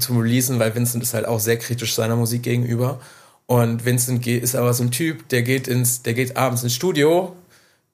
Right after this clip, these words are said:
nimmt eine Flasche Havanna mit, zieht sich eine halbe Flasche Havanna rein und schreibt mir morgens früh um, und hab ich morgens früh um sechs, sieben Uhr hab ich eine Nachricht, "Moin Chef, äh, ich hab da die Nacht was fertig gemacht." Und das ist, das ist ein Brecher, so. Ein Shortcut hat er, glaub ich, in einer Nacht gemacht, so.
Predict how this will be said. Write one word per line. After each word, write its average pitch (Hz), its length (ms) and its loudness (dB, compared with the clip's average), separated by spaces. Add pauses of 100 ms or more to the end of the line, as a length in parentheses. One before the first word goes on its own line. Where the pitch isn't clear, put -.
(120)
nimmt 127 120 2
eine 120 120 -2
Flasche 127 340 0
Havanna 147 360 4
mit, 139 300 4
zieht - 240 -2
sich 127 100 2
eine 120 140 4
halbe 131 200 2
Flasche 120 320 2
Havanna 143 360 4
rein 131 440 4
und 120 160 2
schreibt 131 300 2
mir 127 100 4
morgens 131 340 4
früh 143 360 0
um, 131 280 2
und - 500 -6
hab 131 100 4
ich 127 80 0
morgens 135 280 4
früh 143 120 -2
um 120 100 6
sechs, 139 240 4
sieben 151 180 0
Uhr 147 160 4
hab 135 140 0
ich 120 60 -4
eine 127 100 0
Nachricht, 151 560 0
"Moin 151 240 6
Chef, 170 380 2 (120)
äh, 135 220 6
ich 143 100 2
hab 151 120 0
da 143 120 6
die 127 140 0
Nacht 135 200 2
was 135 140 0
fertig 135 320 0
gemacht." 127 380 0 (280)
Und 110 140 -2
das 110 200 2
ist, - 300 -2
das 110 160 0
ist 107 140 -2
ein 120 80 0
Brecher, 147 520 0
so. 101 460 -4 (640)
Ein 107 140 0
Shortcut 135 600 2
hat 117 80 0
er, 110 100 0
glaub 117 180 0
ich, 107 80 -4
in 120 60 0
einer 117 180 2
Nacht 139 240 0
gemacht, 117 400 -4
so. - 160 -14